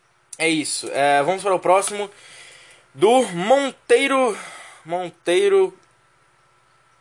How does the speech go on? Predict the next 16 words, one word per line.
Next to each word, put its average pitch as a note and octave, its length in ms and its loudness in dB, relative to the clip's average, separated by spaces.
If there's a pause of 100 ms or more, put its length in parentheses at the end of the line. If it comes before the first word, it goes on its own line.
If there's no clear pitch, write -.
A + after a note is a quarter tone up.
(340)
Como C3 100 -8
é - 40 -6
que... - 120 -14
meu F#3+ 140 2
nome A3 260 2
é A#3+ 40 0
Monteiro, A3+ 580 -2
mas G#3 160 0
não G3+ 120 -4
sou G3 140 -2
da G3 100 0
Montegrappa. C3 840 -4
Ah, B2+ 480 2
entendi G#2+ 280 -12
a A2 60 -6
piadinha. F#2+ 400 -8